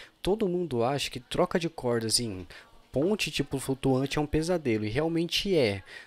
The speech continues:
No começo é uma desgraça pra você afinar, pra você regular. Isso aqui é uma porcaria, é um, é uma desgrama, mas se você não tentar, você não aprende. E eu, ao longo desse tempo que eu adqui-, é, adquiri experiência com ponte flutuante, eu fui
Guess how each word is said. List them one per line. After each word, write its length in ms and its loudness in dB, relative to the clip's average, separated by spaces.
No 120 -6
começo 540 2
é 40 -2
uma 180 -2
desgraça 1300 -2
pra 120 2
você 600 -6
afinar, 760 -2
pra 100 -4
você 300 -4
regular. 520 -2
Isso 160 -2
aqui 140 -8
é 40 -4
uma 680 -6
porcaria, 800 2
é 80 -6
um, 160 -2
é 40 -2
uma 120 0
desgrama, 300 0
mas 180 0
se 60 -4
você 260 0
não 320 -4
tentar, 400 -2
você 320 -2
não 220 0
aprende. 640 0
E 100 -4
eu, 180 -2
ao 80 4
longo 220 -2
desse 280 -6
tempo 340 -2
que 160 -2
eu 380 2
adqui-, 540 -4
é, 200 2
adquiri 360 -2
experiência 680 0
com 300 -2
ponte 360 -6
flutuante, 680 -2
eu 160 0
fui 340 -2